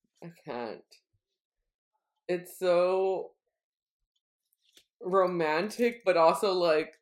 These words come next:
he's in her room. <laughs> Oh my goodness. Oh, and this is where he says it.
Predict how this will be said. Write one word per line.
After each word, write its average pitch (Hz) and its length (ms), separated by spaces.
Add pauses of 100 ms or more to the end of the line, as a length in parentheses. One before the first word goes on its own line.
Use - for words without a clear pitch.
he's 196 280
in 180 120
her 190 240
room. 180 560 (1120)
<laughs> 233 100 (1300)
Oh 214 160
my 175 180
goodness. 147 720 (240)
Oh, 294 260
and 254 140
this 330 180
is - 40
where 349 180
he 359 80
says 285 340
it. - 180